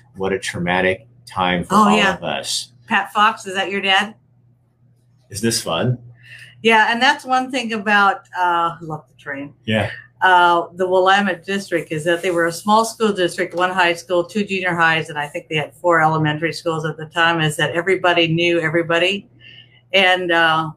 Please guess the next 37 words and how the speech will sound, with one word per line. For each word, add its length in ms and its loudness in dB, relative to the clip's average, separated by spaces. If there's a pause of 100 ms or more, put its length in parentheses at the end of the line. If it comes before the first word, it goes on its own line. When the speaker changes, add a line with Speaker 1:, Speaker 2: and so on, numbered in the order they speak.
(160)
Speaker 2:
when 240 -6
Aaron 340 2
had 180 -2
decided 500 -4
to 140 -14
do 240 -4
this, 680 -6
there 160 2
was 200 -4
a 80 -2
lot 640 0 (240)
of 480 -2 (1120)
gang 320 4
activity, 520 0
like 240 0
you 60 -12
said, 300 -8
tagging. 800 0 (120)
There 180 -6
was 240 -10
people 280 -6
trying 260 0
to 60 -2
get 260 -2
together, 800 0
even 280 -2
as 180 -4
the 180 -8
Asian 360 0
gang 360 2
that 160 -2
they 120 -4
talked 360 -2
about. 520 0 (560)
And 180 -2
Mary, 600 4
um, 600 0